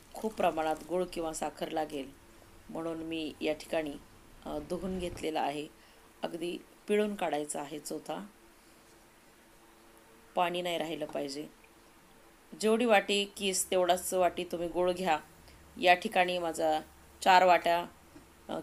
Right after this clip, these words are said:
किस झालेला आहे. मी चार वाट्या गूळ घेतला. दोन चमचे तूप घालायचे कढईमध्ये. तूप चांगलं वितळवून घ्यायचं आहे. मी साजूक तूप वापरलं आहे या ठिकाणी.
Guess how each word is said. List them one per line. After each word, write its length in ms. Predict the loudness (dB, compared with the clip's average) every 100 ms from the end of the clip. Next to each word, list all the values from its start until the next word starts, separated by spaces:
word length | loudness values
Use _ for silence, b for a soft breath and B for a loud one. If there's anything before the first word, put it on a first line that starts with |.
| -4
किस 200 | -4 0
झालेला 360 | 0 0 0
आहे. 200 | -2 -4
मी 120 | -8
चार 260 | -2 2 4
वाट्या 240 | 2 0
गूळ 260 | -4 -2 -2
घेतला. 420 | -4 -8 -6 -8 -8 -20 B -20 -12
दोन 280 | 0 0 0
चमचे 380 | 0 -2 -2 -8 -4
तूप 180 | -6 -4
घालायचे 440 | -6 -4 -4 -6
कढईमध्ये. 600 | -6 -4 -4 -4 -6 -6 -8 -20 -20 -20 -20 -14 -14 -14 -20 -20 -20 -20 -20 -20 -20 -20 -20 -20 -18 -18 -16 -8
तूप 180 | -8 -4
चांगलं 340 | -4 -2 0
वितळवून 540 | 0 0 0 0 0 -2
घ्यायचं 420 | -2 -2 -2 0
आहे. 320 | 0 -4 -12 -14 -20 -20 -20 -20 -20 -10
मी 100 | -4
साजूक 360 | 4 4 4 -4 -4
तूप 180 | -4 0
वापरलं 440 | -2 -2 -4 -2
आहे 200 | -4 -2
या 120 | -4
ठिकाणी. 500 | -4 -6 -4 -4 -6